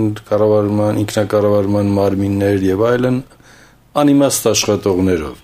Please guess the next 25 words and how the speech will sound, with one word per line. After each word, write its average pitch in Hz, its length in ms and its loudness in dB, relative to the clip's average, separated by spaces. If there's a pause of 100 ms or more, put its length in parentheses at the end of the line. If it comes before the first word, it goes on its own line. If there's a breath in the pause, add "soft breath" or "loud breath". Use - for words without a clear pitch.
մեծ 151 560 0
բանակ 95 540 -2
է, - 80 -8 (580 soft breath)
ավելորդ, 101 680 0
այսպես, 80 480 -6 (100)
բեռ 92 360 -2 (640 loud breath)
պետության 90 600 -4
վրա, 85 320 -2
ժողովրդի 82 680 -8
վրա։ 78 280 -8 (720 soft breath)
Նրանք 131 400 0
երբեմն 120 440 0
դա 104 180 2
անում 110 320 0
են 147 160 -2 (120)
իրենց 110 360 -2
աշխատանքի 92 680 -4
համար, 71 340 -12 (420)
աշխատանքի 98 560 -4
տեղը 101 340 0 (540 soft breath)
պահելու 95 460 0
համար - 480 -10 (280)
և 151 200 0
համախոհ 107 500 0
են։ 69 180 -10